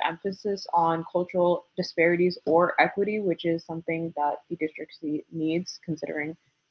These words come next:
as I said before, majority of students come from very different cultural backgrounds. Next slide. Um, so base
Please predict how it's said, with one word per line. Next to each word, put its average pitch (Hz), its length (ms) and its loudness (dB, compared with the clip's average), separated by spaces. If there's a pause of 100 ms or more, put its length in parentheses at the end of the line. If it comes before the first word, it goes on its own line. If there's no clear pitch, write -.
(240)
as 160 120 2
I 160 80 2
said 156 240 2
before, 151 580 4
majority 165 360 4
of 151 60 -2
students 147 440 -4 (160)
come 143 280 2
from 151 360 -2
very 147 160 0
different - 400 -10
cultural - 300 -6
backgrounds. - 560 -12 (760)
Next - 180 -20
slide. 64 180 -18 (1200)
Um, 185 580 12 (220)
so 190 260 12
base 185 300 6